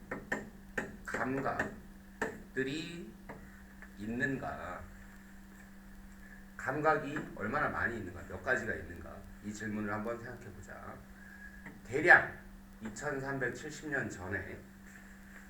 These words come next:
아리스토텔레스라는 사람이 썼다. 뭐라고 있죠?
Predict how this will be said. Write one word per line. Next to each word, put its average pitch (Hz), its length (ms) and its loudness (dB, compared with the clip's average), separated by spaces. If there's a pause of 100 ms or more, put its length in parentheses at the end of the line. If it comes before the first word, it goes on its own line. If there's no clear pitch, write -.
(140)
아리스토텔레스라는 143 1300 4
사람이 123 640 0
썼다. - 840 0 (800)
뭐라고 107 840 4 (280)
있죠? - 540 -8